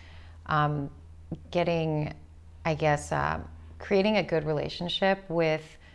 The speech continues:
the people in your film. It, you know, it all comes down to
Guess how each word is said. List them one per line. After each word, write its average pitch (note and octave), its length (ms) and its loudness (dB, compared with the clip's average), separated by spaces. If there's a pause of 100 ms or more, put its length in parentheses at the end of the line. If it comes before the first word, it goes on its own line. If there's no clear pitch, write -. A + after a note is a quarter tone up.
(280)
the E3 80 0
people E3 340 4
in D#3 80 4
your D#3 140 2
film. D3 720 4
It, D#3+ 360 0 (120)
you E3 140 -2
know, D#3 100 2
it D#3 160 2
all E3 160 10
comes E3+ 320 -2
down D3+ 380 2
to D3+ 500 0